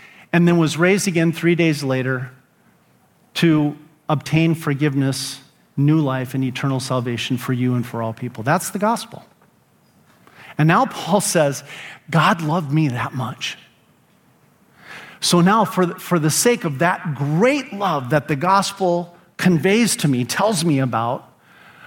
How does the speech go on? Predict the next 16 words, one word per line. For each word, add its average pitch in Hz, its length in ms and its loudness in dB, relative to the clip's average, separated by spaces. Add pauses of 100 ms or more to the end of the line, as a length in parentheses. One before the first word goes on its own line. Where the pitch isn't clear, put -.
(140)
I 160 120 2
want 233 160 4
to 175 60 4
live 151 280 0
my 170 220 2
life 139 340 -2
as 131 100 -2
a 135 60 0
life 147 320 0
of 117 180 -8
gratitude. 151 680 0
I 135 100 2
want 185 220 2
to 143 60 2
love 147 680 2
God 131 480 -4